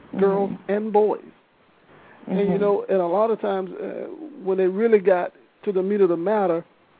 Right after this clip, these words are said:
Speaker 1: that happened to them. They were
Speaker 2: Yeah.
Speaker 1: sexually molested at some point. So, you know, it's a lifestyle that, it's a stronghold that some people, they don't have the knowledge.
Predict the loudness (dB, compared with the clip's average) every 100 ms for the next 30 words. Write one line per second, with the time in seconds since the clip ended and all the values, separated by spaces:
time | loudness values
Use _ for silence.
0 | _ _ -8 -2 -2 0 -2 -2 -6 -6
1 | -4 -4 -6 -14 _ _ _ _ _ _
2 | _ -2 0 4 10 12 12 10 4 -2
3 | -2 -2 -4 -4 -4 -6 -6 -8 -10 -14
4 | _ -20 -20 -20 -20 -8 2 4 4 2
5 | -4 -4 -4 -2 0 2 4 2 0 -2
6 | 0 0 0 2 2 2 -4 _ _ _
7 | _ _ _ _ -20 -20 -20 -20 -20 -20
8 | -20 -20 -20 -20 -20 -20 -18 -12 -10 -10
9 | -6 -4 -2 -4 -4 -4 -6 -14 _ _
10 | -20 -20 -20 -20 -20 -20 -20 -20 -20 -20
11 | -20 0 0 0 -4 _ -12 -8 -8 -8
12 | -12 -8 -6 -6 -8 _ -20 _ -16 -14
13 | -16 0 4 4 2 -4 -6 -4 -2 -2
14 | -4 -2 0 -2 -4